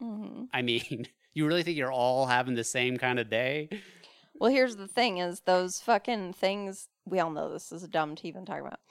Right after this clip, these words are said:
Speaker 1: but, like, the way that those things are written anyway,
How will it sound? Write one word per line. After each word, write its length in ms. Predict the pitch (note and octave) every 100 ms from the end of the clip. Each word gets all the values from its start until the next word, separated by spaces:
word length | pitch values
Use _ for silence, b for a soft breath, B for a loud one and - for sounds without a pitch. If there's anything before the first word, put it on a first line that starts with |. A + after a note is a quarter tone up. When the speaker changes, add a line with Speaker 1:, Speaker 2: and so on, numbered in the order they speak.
| b b b _
Speaker 1:
but, 100 | -
like, 300 | F#3 E3 - _ _ _ _ _ _ _ -
the 160 | F3+
way 380 | G3+ F3+ F#3+ G3+
that 200 | F#3 F#3
those 220 | F#3+ F#3
things 260 | - F#3+ F#3+
are 120 | F#3
written 720 | E3+ - E3 - G3 G3+ G#3 - _ -
anyway, 720 | D#3+ F3 F#3+ A3 A3+ A#3 B3